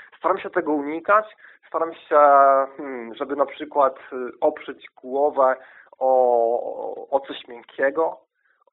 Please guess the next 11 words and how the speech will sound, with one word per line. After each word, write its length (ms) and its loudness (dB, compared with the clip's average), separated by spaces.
i 100 -20
to 200 2
o 80 -2
coś 200 -10
odpowiednio 540 -6
miękkiego, 560 -2
a 40 2
nie 120 -6
tylko 260 -6
troszeczkę. 640 -2
Em, 640 -2